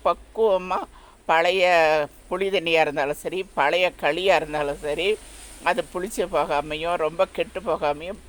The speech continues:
பயபக்தியா பத்திரமா வ-, வச்சிருப்பாங்க. அதை சாப்பிட்டா நல்ல ஆரோக்கியம். இப்ப சொல்றாங்க, "புளி தண்ணி ரொம்ப ஆரோக்கியம், அதுல மிளகா போட்டு சாப்பிடணும், வெங்காயம் போட்டு." அந்த காலத்துல யார் சொல்லி கொடுத்தாங்க?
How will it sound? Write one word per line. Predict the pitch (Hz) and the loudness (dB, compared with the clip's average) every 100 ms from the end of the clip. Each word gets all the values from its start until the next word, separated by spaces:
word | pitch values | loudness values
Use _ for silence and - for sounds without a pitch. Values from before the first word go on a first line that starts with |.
| - 147 | -6 0
பயபக்தியா | 147 170 175 - 180 185 180 - - - - 147 | 0 0 -4 -8 -4 0 0 -4 -20 -20 -2 0
பத்திரமா | 151 - - 175 175 170 180 | 0 -4 -2 2 2 2 0
வ-, | 170 156 131 - | 2 2 2 -4
வச்சிருப்பாங்க. | 143 139 151 127 139 135 135 - - - - - | -10 -6 -8 -2 -4 -2 -8 -12 -20 -20 -20 -2
அதை | 180 202 214 202 | 0 4 4 4
சாப்பிட்டா | - 175 - 196 | 2 0 2 0
நல்ல | 226 214 165 | 2 2 4
ஆரோக்கியம். | 147 175 190 190 175 139 | 6 6 4 0 0 -2
இப்ப | 175 196 | -2 -2
சொல்றாங்க, | 185 170 170 175 165 151 - - - - | -2 -2 2 2 2 -2 -4 -16 -18 -6
"புளி | 185 208 | 0 2
தண்ணி | 208 226 202 | 4 2 2
ரொம்ப | 208 175 185 | 0 2 4
ஆரோக்கியம், | 160 156 156 147 131 160 151 | 6 6 4 0 2 2 2
அதுல | - 156 170 | 0 0 2
மிளகா | 165 165 175 180 | 2 4 4 2
போட்டு | - 185 | 0 -2
சாப்பிடணும், | 165 139 143 143 165 165 | -2 -2 -2 -4 -2 0
வெங்காயம் | 147 156 180 165 | 0 2 2 2
போட்டு." | 160 - | -2 -2
அந்த | 165 180 | 0 2
காலத்துல | 202 190 - 175 | 0 -2 -2 0
யார் | 151 151 | 2 0
சொல்லி | - 135 | -2 -8
கொடுத்தாங்க? | 135 131 - 143 147 156 | -8 -10 -4 -4 0 -2